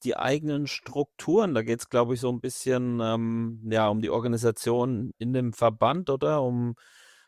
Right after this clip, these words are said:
ja, wie kann man da effizienter arbeiten? Da kannst du vielleicht noch einen Satz dazu sagen. Aber der andere Punkt war noch die,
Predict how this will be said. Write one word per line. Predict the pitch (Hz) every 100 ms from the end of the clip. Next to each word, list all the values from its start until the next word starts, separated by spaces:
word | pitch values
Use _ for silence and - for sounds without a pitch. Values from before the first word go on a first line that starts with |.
| _
ja, | 107 110
wie | 113
kann | 123
man | 117 113
da | 95
effizienter | 107 113 - 120 117
arbeiten? | 110 131 127 131 127 123
Da | 120 110
kannst | 120 117
du |
vielleicht | 120 120 123
noch | 123
einen | 117
Satz | 123 -
dazu | 117 147
sagen. | 147 135
Aber | 123
der | 104
andere | 131 147
Punkt | - 151 135
war | 139
noch | 135 -
die, | 135